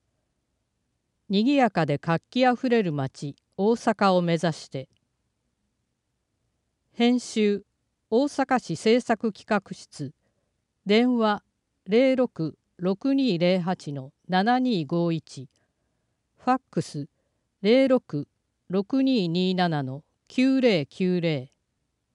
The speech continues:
郵便番号、五三零の八二零一。大阪市北区中之島、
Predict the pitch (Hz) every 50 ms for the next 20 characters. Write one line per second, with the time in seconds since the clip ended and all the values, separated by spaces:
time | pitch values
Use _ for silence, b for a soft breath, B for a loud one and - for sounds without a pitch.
0 | _ _ _ _ _ _ _ _ _ _ _ _ _ _ _ _ _ _ _ _
1 | _ _ _ _ _ - 208 247 269 285 262 269 269 269 262 254 233 247 240 233
2 | 226 185 151 147 135 135 127 127 - _ _ _ _ _ _ _ _ - 226 233
3 | 269 277 254 - - 247 240 214 170 156 160 180 180 165 151 143 139 135 - _
4 | _ _ - - 185 190 - - 262 254 247 254 214 165 147 156 165 170 165 165
5 | 160 - _ - - 131 123 - _ _ _ _ _ _ _ _ _ _ _ _
6 | _ _ _ _ _ _ _ _ _ _ _ _ _ _ _ - 220 262 285 277
7 | - 269 262 - 262 226 - 190 160 - - - 214 208 - - 170 151 151 156
8 | - - 202 202 202 185 - - 185 175 170 160 156